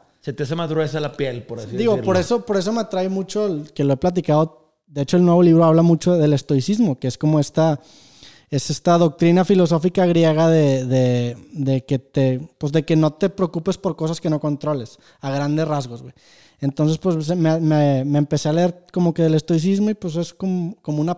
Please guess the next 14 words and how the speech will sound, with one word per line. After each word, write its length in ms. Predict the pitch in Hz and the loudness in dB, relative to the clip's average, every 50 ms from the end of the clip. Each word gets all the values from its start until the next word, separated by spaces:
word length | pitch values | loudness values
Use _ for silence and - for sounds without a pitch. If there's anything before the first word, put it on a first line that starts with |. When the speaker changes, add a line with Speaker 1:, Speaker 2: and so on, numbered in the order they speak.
| - 185 | -8 -4
Speaker 2:
Digo, 180 | 180 196 208 190 | 0 2 2 2
obviamente 440 | 175 185 196 208 208 202 190 - 208 | 2 0 0 -2 -2 -4 -4 -6 -8
sí 140 | - - 190 | -10 -10 -6
te 120 | 170 214 | -4 -4
afecta 340 | 190 - 185 175 - - 175 | -2 -2 -4 -4 -2 -2 -2
a 20 | |
veces, 300 | 156 156 160 - 151 127 120 | -2 -2 -2 -4 -6 -8 -8
güey. 140 | 113 110 - - - - - - - | -10 -12 -14 -16 -20 -20 -14 -6 -4
Es 140 | 151 135 - | -2 0 0
imposible 440 | 190 175 196 180 - 170 160 170 170 | 0 0 0 0 2 2 2 2 2
que 80 | 165 | 0
no 100 | 160 151 | -2 -2
te 60 | 147 | -2
afecte. 400 | 147 135 160 147 - - 127 113 | -2 -2 -4 -4 -4 -8 -10 -10